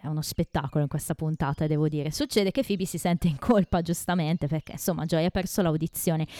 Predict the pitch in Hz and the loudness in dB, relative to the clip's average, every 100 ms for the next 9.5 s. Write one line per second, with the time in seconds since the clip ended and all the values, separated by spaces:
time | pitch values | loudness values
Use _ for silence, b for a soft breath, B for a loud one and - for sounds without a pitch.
0 | B B 392 466 - 247 196 175 - 214 | B B 0 0 0 4 6 6 4 0
1 | 240 196 180 196 285 226 151 180 165 151 | 4 4 2 2 2 2 2 0 0 -2
2 | 214 285 190 208 - 370 359 254 175 302 | -4 -4 -4 -4 -2 0 2 2 2 2
3 | 415 - 185 165 151 156 247 165 170 180 | 2 2 2 0 -2 0 2 2 2 0
4 | 165 156 - 165 196 160 147 b b b | 0 0 0 -2 0 -2 -4 b b b
5 | b b b b _ _ - 220 196 185 | b b b b _ _ -10 -6 -2 -2
6 | 220 262 - 196 185 190 240 196 180 - | 0 0 2 2 4 2 2 2 2 -2
7 | 175 160 156 165 156 175 - 262 247 208 | -2 -2 -2 -2 -2 -4 -4 -2 0 0
8 | - 180 175 165 175 185 170 170 170 175 | 0 -2 -2 -4 -4 -2 0 0 0 -2
9 | 160 156 165 - | -2 -4 -6 -4